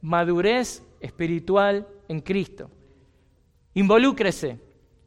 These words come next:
colabore. Oremos. Señor, te damos gracias por tu palabra, gracias por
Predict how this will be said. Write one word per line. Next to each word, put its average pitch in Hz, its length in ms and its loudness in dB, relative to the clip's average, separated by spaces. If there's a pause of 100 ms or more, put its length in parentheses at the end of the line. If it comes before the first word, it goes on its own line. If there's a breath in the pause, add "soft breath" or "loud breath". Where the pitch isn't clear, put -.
(500)
colabore. 202 720 6 (1500)
Oremos. 170 560 -2 (3000 soft breath)
Señor, 185 480 -4
te 185 80 -4
damos 185 260 -4
gracias 170 420 -4
por 151 160 -8
tu 143 140 -8
palabra, 151 560 -2 (320 soft breath)
gracias 165 500 -4
por 143 440 -8